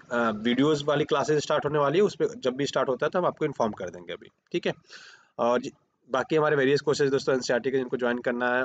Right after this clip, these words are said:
बाकी पॉलिटी Lakshminkanth हमने पढ़ा रखी है, Spectrum पढ़ा रखा है, जिनको ज्वाइन करना है वो आप ज्वाइन कर सकते हो। Payment method देखो तीन तरीके से कर सकते हो, एक तो ऐप के through जाके कर सकते हो, या account दे रखा है अकाउंट के through कर सकते हो, या तो फिर हमें आप directly PhonePe, Paytm, Google Pay, Vimeo Pay के through भी payment कर सकते हो।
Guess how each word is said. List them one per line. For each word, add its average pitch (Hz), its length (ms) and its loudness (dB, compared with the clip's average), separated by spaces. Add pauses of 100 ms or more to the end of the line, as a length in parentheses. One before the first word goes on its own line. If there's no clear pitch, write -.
बाकी 110 220 -4
पॉलिटी 117 340 0
Lakshminkanth 127 460 0
हमने 127 140 -2
पढ़ा 120 180 0
रखी 113 260 -4
है, 127 40 2
Spectrum 120 340 -4
पढ़ा 120 140 0
रखा 117 200 -2
है, - 20 -4
जिनको 120 200 -6
ज्वाइन 110 160 -4
करना 110 220 -8
है 123 60 -2
वो 127 60 0
आप 123 200 0
ज्वाइन 110 240 -4
कर 120 120 -2
सकते 123 180 -4
हो। - 40 -10
Payment 151 200 2
method 151 140 2
देखो 156 140 2
तीन 147 180 0
तरीके 139 200 0
से 127 80 -6
कर 123 80 0
सकते 107 200 -2
हो, 127 60 0
एक 117 80 -4
तो 160 140 -2
ऐप 127 120 0
के - 120 -4
through 143 160 -2
जाके 143 180 0
कर 143 140 0
सकते 147 280 -2
हो, 170 120 2 (360)
या 135 100 2
account 139 360 0
दे 143 80 2
रखा 143 180 0
है 131 100 2
अकाउंट 127 200 2
के 143 60 -2
through 143 200 -4
कर 151 80 0
सकते 139 300 -2
हो, 202 140 2
या 143 140 2
तो 139 120 0
फिर 135 180 -2
हमें 131 180 -4
आप 160 140 0
directly 131 360 2 (520)
PhonePe, 127 300 2
Paytm, 127 260 0
Google 117 260 0
Pay, 143 140 -2
Vimeo 120 180 -4
Pay 113 240 0
के 117 80 -6
through 107 160 -8
भी 120 60 -6
payment 117 320 -4 (280)
कर 120 100 0
सकते 95 320 -8
हो। 87 120 -10